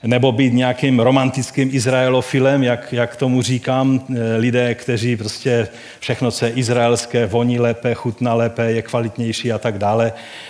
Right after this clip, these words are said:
A přitom mnozí z nich nemají ponětí o tom, jak to skutečně vypadá v Izraeli. Eh, je to, je to takový trošku až, až, eh, folklor, který, který mě vždycky odrazoval od toho, abych se těmi věcmi zabýval.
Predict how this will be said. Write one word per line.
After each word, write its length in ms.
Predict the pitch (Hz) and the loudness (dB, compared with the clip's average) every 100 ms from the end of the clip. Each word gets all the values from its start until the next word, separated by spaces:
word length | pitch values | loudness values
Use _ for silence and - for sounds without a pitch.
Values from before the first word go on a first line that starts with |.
| - | -16
A 80 | 101 | -12
přitom 440 | - 110 117 117 | -10 -2 2 2
mnozí 320 | 110 113 110 117 | 2 0 0 -2
z 120 | 104 | 0
nich 200 | 113 113 | 0 0
nemají 300 | 113 117 107 | 0 0 0
ponětí 520 | - 117 117 113 123 | -2 -2 -2 -2 -4
o 80 | 107 | -4
tom, 200 | 131 117 | -2 -2
jak 140 | 113 | -2
to 100 | - | -6
skutečně 680 | - - 127 120 - 123 120 - | -8 -6 -4 -2 -2 -2 -2 -4
vypadá 560 | 120 117 110 117 117 | -4 -4 -2 -2 -2
v 140 | 110 131 | -4 -6
Izraeli. 580 | 110 117 117 117 113 113 - - - - - 135 | -2 0 0 0 0 -4 -14 -20 -20 -20 -12 -6
Eh, 40 | 113 | -2
je 360 | 110 110 107 | 0 2 2
to, 260 | 110 120 110 | 2 2 2
je 100 | 120 | 0
to 100 | 123 | 0
takový 440 | 120 117 127 123 98 135 143 | 0 0 2 2 0 -8 -12
trošku 500 | - 120 - 127 117 85 127 | -4 -4 -2 -2 -2 -2 -10
až, 440 | 117 113 - - 107 | -6 -4 -4 -4 -6
až, 460 | - 104 - - - 113 104 | -4 -4 -4 -8 -6 -4 -4
eh, 40 | 104 - - - - | -4 -10 -20 -20 -20
folklor, 540 | - 131 131 139 131 135 | -2 0 2 2 2 2
který, 520 | - 123 117 117 113 - 117 113 110 | 0 2 2 2 0 -6 -8 -8 -8
který 260 | - 143 | -2 2
mě 100 | 147 | 2
vždycky 280 | 139 135 160 | 2 -2 -2
odrazoval 640 | 151 147 143 143 135 110 104 | 0 2 2 2 4 2 0
od 160 | 113 | -4
toho, 180 | - 113 | -2 0
abych 200 | 117 120 | 2 0
se 120 | - | -2
těmi 260 | 117 120 120 | -2 0 0
věcmi 300 | 117 - 131 | -2 -2 -2
zabýval. 520 | 113 127 139 120 80 | 0 0 0 -2 -4